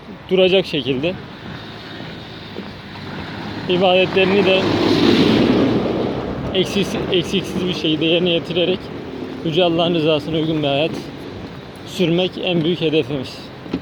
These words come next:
Çünkü bizim vereceğimiz en büyük hesap, en mükemmel hesap Yüce Allah'a karşı vereceğimiz hesaptır.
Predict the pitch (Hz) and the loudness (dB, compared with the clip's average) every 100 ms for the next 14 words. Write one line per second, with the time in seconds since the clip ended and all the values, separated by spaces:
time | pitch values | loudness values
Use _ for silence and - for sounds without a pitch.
0 | - - - - - - - 208 165 185 | -8 -14 -16 -14 -14 -14 -2 0 2 2
1 | 175 185 185 190 180 185 170 185 202 175 | 4 4 4 4 4 4 2 0 0 2
2 | 160 - 165 202 - - - - - - | 0 0 0 0 -2 -6 -16 -16 -16 -18
3 | - - - - - - - 214 208 190 | -18 -18 -18 -18 -18 -18 -2 2 4 4
4 | 165 175 175 160 170 160 202 190 151 170 | 2 0 2 2 2 0 0 -2 2 4
5 | 170 170 147 160 - 170 160 151 156 156 | 4 4 2 -2 0 2 2 2 0 0
6 | 139 - 147 - | -2 -4 -8 -10